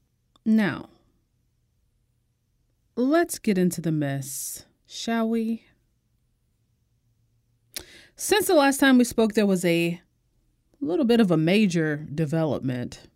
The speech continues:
of sorts, you know. Um, so let's jump into that first. Amy Robach. Sis is a journalist for A B C News.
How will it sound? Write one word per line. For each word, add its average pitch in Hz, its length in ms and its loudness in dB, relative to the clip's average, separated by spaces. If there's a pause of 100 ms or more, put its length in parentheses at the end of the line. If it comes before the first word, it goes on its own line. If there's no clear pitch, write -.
(1300)
of 294 180 4
sorts, 214 600 2
you 190 120 2
know. 165 380 2 (400)
Um, 196 560 2 (1040)
so - 200 -2
let's 466 160 -2
jump 240 180 4
into 160 200 -6
that 131 220 -4
first. 120 360 -6 (560)
Amy 294 420 6
Robach. 170 800 -2 (640)
Sis 285 440 -2
is 196 500 0
a 180 560 2 (180)
journalist 233 840 0
for 170 440 0
A 196 140 2
B 185 140 -2
C 175 260 -2
News. 254 640 0